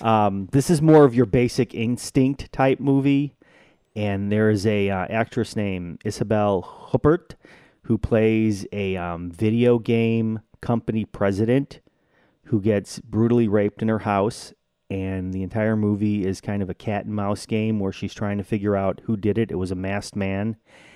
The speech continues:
And it goes into a lot of heavy-duty themes of male dominance and, um, female retribution. And it's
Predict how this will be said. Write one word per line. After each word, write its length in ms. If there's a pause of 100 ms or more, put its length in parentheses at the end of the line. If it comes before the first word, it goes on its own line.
(420)
And 360
it 140
goes 380
into 760
a 120
lot 300
of 280
heavy-duty 1080
themes 760
of 560 (560)
male 300
dominance 800 (180)
and, 380
um, 500 (220)
female 400
retribution. 840 (840)
And 280
it's 380